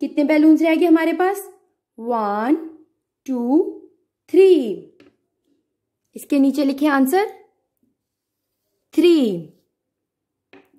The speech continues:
नेक्स्ट देखें, टेंस में वो क्या कह रही है? फ़ाइव में से माइनस करना है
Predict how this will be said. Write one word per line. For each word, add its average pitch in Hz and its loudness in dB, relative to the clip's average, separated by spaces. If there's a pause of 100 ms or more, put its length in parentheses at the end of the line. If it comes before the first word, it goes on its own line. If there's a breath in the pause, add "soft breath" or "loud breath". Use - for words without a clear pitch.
(640)
नेक्स्ट 240 -2
देखें, 339 -2 (420)
टेंस 285 0
में 349 2
वो 359 2
क्या 349 0
कह 349 0
रही 349 2
है? 349 0
फ़ाइव 269 -2
में 370 2
से 370 -2
माइनस 240 -2
करना 233 -6
है 262 0